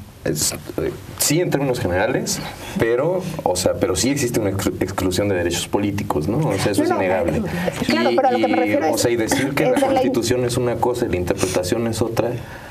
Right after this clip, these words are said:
Speaker 2: No, no,
Speaker 1: pues,
Speaker 2: no,
Speaker 1: a
Speaker 2: es
Speaker 1: mí me causa co-, como un poco de ruido, ¿no?
Speaker 2: No, no es otro, porque es un texto normativo, pero tú lo puedes interpretar en un sentido o en otro, ¿no? Porque, digamos, no se excluyó en ningún momento el, al, en la letra a las mujeres, sino que la exclusión se dio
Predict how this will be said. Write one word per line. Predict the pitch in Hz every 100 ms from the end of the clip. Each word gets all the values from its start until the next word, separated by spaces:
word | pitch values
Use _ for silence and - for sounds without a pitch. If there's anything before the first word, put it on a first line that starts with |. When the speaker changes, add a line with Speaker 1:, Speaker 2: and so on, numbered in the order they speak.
| -
Speaker 2:
No, | 294
no, | 240
Speaker 1:
pues, |
Speaker 2:
no, | 196 -
Speaker 1:
a | 104
Speaker 2:
es |
Speaker 1:
mí | 110
me | 117
causa | 120 101 98
co-, | 104 92 90
como | - 85
un | 82
poco | 80 - 90
de | 80 80 82
ruido, | 90 113 101 82
¿no? | 78 80
Speaker 2:
No, | 120 180
no | 339
es | 370
otro, | 349 302
porque | 208
es | 233
un | 285
texto | 269 277
normativo, | 247 220 208 214 220
pero | 214 185 -
tú | 240 226
lo | 208
puedes | 214 214
interpretar | 202 180 190 190
en | 196
un | 202
sentido | 180 185 180 170
o | 170
en |
otro, | 233 226 -
¿no? | - 208
Porque, | 220 190 - -
digamos, | 220 202 196 208
no | 214
se |
excluyó | 262 - 202 208
en | 247
ningún | 185 185
momento | 185 185 190 190 190 - - - - -
el, | 415 392 -
al, | - -
en | 285 277
la | 190
letra | 202 202 214
a |
las | 208 180
mujeres, | 170 165 170 208
sino | 180 160
que |
la | 170 165
exclusión | - 175 170 190 202
se | 202 220
dio | 240 190 196